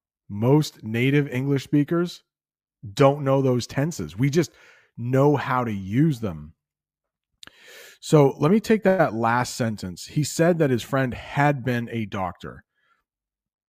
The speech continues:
What that implies is that his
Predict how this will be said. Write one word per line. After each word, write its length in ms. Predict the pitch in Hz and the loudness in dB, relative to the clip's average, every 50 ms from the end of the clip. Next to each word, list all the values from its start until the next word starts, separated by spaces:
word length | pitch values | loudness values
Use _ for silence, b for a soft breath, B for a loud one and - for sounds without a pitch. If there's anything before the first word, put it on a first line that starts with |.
| _ _ _ _ _ _ _ | _ _ _ _ _ _ _
What 340 | - 170 135 147 156 156 - | -6 0 0 2 2 0 0
that 380 | - 165 156 160 170 202 - - _ _ _ _ _ | 0 2 2 2 0 -2 -6 -12 _ _ _ _ _
implies 800 | 143 143 139 120 - 139 139 123 120 120 123 127 127 139 147 147 | -6 -6 -6 -6 -4 -2 0 2 2 2 2 2 0 0 -2 -4
is 220 | - 135 123 113 | -4 -6 -6 -4
that 200 | 113 123 113 110 | -4 -4 -4 -4
his 200 | 110 117 117 110 | -4 -6 -6 -8